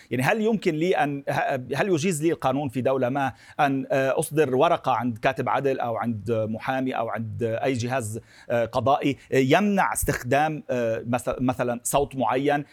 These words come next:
أو يمنع استخدام، آه، فيديوهات أو صور، آه، معينة مثلًا، آه، وبالتالي تجرم هذه الشركات التي، آه، تستخدم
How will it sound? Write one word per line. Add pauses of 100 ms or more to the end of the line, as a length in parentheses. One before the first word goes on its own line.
(140)
أو
يمنع
استخدام، (160)
آه،
فيديوهات
أو
صور،
آه، (120)
معينة
مثلًا،
آه،
وبالتالي
تجرم
هذه (240)
الشركات
التي،
آه،
تستخدم